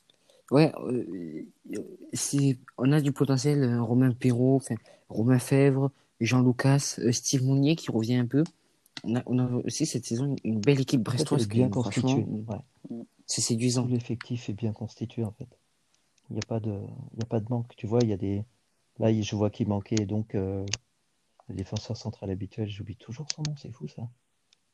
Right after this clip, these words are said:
Speaker 2: Euh,
Speaker 1: Euh,
Speaker 2: c'est Duverne,
Speaker 1: alors,
Speaker 2: tu
Speaker 1: du-,
Speaker 2: vois.
Speaker 1: euh, il y a
Speaker 2: Et
Speaker 1: Duverne.
Speaker 2: pourtant, ils ont réussi à sortir une bonne performance défensive.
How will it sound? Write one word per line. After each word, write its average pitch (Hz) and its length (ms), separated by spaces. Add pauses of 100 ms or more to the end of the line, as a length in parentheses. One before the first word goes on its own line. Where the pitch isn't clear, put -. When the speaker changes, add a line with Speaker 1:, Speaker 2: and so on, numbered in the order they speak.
(1300)
Speaker 2:
Euh, - 40 (1300)
Speaker 1:
Euh, 131 380
Speaker 2:
c'est 127 60
Duverne, 127 280
Speaker 1:
alors, 110 120
Speaker 2:
tu 107 40
Speaker 1:
du-, 110 80
Speaker 2:
vois. 120 140
Speaker 1:
euh, 131 200
il 123 60
y 127 40
a - 20
Speaker 2:
Et 127 40
Speaker 1:
Duverne. 131 360
Speaker 2:
pourtant, 123 160
ils 104 160
ont 95 60
réussi 98 260
à 98 100
sortir 104 420
une 101 180
bonne 104 180
performance 101 420
défensive. 120 500